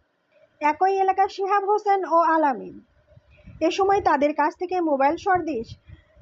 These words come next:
তিনটি ওয়াকি-টকি, বিমান বাহিনীর ভুয়া পরিচয়পত্র জব্দ করা হয়। ঈশ্বরদী থানা সূত্রে জানা যায়, ভুক্তভোগী সুনির্দিষ্ট অভিযোগ ও গোয়েন্দা তথ্যের ভিত্তিতে উপজেলার ফতে মোহাম্মদপুর ড্রাইভারপাড়া এলাকার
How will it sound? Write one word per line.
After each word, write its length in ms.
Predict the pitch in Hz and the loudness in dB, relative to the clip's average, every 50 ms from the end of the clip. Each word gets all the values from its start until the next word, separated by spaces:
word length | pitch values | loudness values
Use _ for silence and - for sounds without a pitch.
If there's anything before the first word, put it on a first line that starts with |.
| - - - | -8 -2 0
তিনটি 380 | 349 359 370 359 359 370 381 | 2 4 4 2 2 0 0
ওয়াকি-টকি, 920 | 320 294 302 302 302 311 370 381 - 381 359 359 359 370 370 370 359 311 - _ - | 2 2 2 2 2 0 -4 -4 0 0 -2 -2 -2 -4 -4 -4 -6 -8 -10 _ -8
বিমান 360 | 247 262 247 247 247 247 247 | -4 -2 -2 0 -2 -2 0
বাহিনীর 400 | 247 254 262 269 269 269 277 277 | 0 0 0 0 -2 -2 -2 -2
ভুয়া 280 | 262 262 294 311 339 | -2 0 2 2 2
পরিচয়পত্র 760 | 359 359 359 349 359 349 370 370 370 320 381 381 381 - 403 381 | 2 0 -2 -2 -2 -2 -4 -4 -2 0 -2 -2 0 -2 -4 -2
জব্দ 340 | 302 294 262 240 226 254 | 0 0 0 0 0 -2
করা 240 | 247 254 226 208 220 | -2 0 0 0 0
হয়। 260 | 240 240 196 170 156 - _ _ _ _ - - - _ - - - - - | 0 0 -2 -2 -4 -8 _ _ _ _ -20 -20 -20 _ -20 -20 -12 -4 -4
ঈশ্বরদী 460 | 330 320 - 403 415 359 349 392 415 | -4 0 0 0 0 0 0 -2 -2
থানা 340 | 415 - 359 302 302 330 370 | 0 0 0 2 2 2 0
সূত্রে 340 | 349 403 370 330 381 381 | 0 -4 -6 -2 -2 0
জানা 340 | 359 311 311 294 302 330 359 | 2 2 2 2 2 0 0
যায়, 260 | 320 302 233 190 196 - _ _ _ _ _ _ - - - 240 | 2 0 0 -2 -4 -10 _ _ _ _ _ _ -20 -16 -6 -4
ভুক্তভোগী 540 | 294 330 330 - 392 359 403 392 349 403 415 | -4 -4 0 0 2 2 2 2 2 0 0
সুনির্দিষ্ট 560 | 415 403 370 330 339 311 359 370 359 - - | 0 0 -2 0 0 0 -2 -2 -2 -2 0
অভিযোগ 580 | 392 359 311 311 311 349 339 302 359 349 349 349 | 0 2 2 2 2 0 2 2 2 0 2 0
ও 100 | 349 320 | 0 0
গোয়েন্দা 380 | 277 262 240 240 240 240 240 | 0 0 0 0 0 0 0
তথ্যের 380 | 240 269 269 269 - 349 359 349 | 0 -2 -4 -4 -4 -6 -6 -4
ভিত্তিতে 480 | 330 370 349 - 359 359 - 359 359 339 | -4 -6 -6 -4 -6 -4 0 0 0 0
উপজেলার 560 | 311 - 262 262 247 254 254 240 247 254 269 | 0 -2 -2 -2 0 0 2 2 2 2 0
ফতে 420 | 262 _ - 302 302 302 - 370 370 | -2 _ -2 -2 0 0 -2 -2 -2
মোহাম্মদপুর 760 | 349 349 381 381 381 370 370 381 359 - - 370 381 359 330 | 0 0 0 0 0 0 0 -2 -2 -2 -2 -2 -2 -2 0
ড্রাইভারপাড়া 680 | 269 262 240 240 240 269 302 349 - 359 339 339 349 349 | 0 2 2 2 2 2 0 0 0 0 0 2 2 2
এলাকার 460 | 320 320 330 339 339 339 285 220 180 | 2 2 0 -2 -2 0 -2 -2 -2